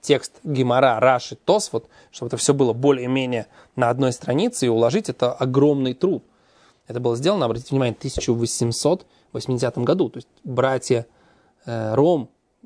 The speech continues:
э, и вдова Ром, и братья Ром, <clears throat> издавая Талмуд, они скомпоновали таким образом эти,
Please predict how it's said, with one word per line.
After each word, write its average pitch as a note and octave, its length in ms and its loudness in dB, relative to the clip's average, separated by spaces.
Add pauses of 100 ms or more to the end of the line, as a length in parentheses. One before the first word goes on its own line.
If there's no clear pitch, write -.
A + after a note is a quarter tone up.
э, G#2+ 480 -10
и G#2+ 40 -8
вдова A2+ 440 4
Ром, B2+ 200 -2
и - 20 -10
братья B2+ 340 -4
Ром, F#3 180 0 (220)
<clears throat> - 220 -8
издавая C3+ 540 0
Талмуд, D#3 360 -2 (1160)
они C#3+ 120 2
скомпоновали B2+ 680 2
таким C3+ 600 0
образом A#2+ 360 -2
эти, G#2+ 320 -2